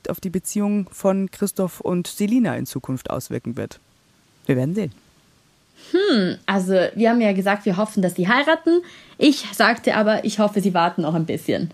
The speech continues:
Speaker 2: weil sie sich seit gefühlt gestern kennen. Mal gucken.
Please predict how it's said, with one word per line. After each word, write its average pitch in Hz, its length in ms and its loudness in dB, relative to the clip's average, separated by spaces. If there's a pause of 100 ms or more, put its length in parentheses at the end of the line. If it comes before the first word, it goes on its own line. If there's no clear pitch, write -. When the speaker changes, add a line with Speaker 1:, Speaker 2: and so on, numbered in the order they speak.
Speaker 2:
weil 190 240 4
sie 190 140 2
sich 180 380 0
seit 165 360 0
gefühlt 190 380 -2
gestern 170 380 0
kennen. 139 340 -4 (1040)
Mal 269 400 2
gucken. 160 460 0